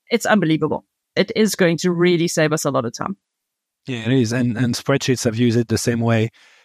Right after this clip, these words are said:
Speaker 2: Uh, you have a list of first names that you need to clean and put all in the same format. You can do this, sometimes you'll get, so I'm sure you get this as well, you get a list of people who attended, attended one of your workshops.
Speaker 1: Yeah.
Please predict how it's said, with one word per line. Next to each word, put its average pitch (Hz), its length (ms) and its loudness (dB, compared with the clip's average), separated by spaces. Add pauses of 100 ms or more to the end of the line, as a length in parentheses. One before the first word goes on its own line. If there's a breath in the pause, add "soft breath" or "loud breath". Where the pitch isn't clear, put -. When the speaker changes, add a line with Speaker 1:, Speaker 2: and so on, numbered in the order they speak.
(160 soft breath)
Speaker 2:
Uh, 113 160 4
you 113 160 4
have 110 140 2
a 113 40 2
list 113 240 2
of 107 80 0
first - 360 0
names 113 240 0
that 107 120 0
you 107 120 0
need 110 180 0
to - 100 -4
clean 113 540 0
and 110 220 -2
put 113 160 0
all 117 240 2
in 113 80 2
the 107 100 2
same 113 240 -2
format. 120 420 0
You 113 60 -2
can 107 160 -2
do 110 120 2
this, 135 340 0 (560 soft breath)
sometimes 131 480 0
you'll 120 120 4
get, 120 280 2
so 120 100 0
I'm 113 60 0
sure 123 180 0
you 117 100 2
get 110 180 0
this 117 200 0
as 113 120 -4
well, 113 200 2
you 107 100 -2
get 110 180 0
a 110 40 -2
list 110 240 0
of 107 80 -6
people 120 280 0
who 110 120 0
attended, 110 480 2 (400)
attended 120 440 2
one 117 200 2
of 110 100 0
your 110 120 2
workshops. 120 760 -2
Speaker 1:
Yeah. 185 180 -8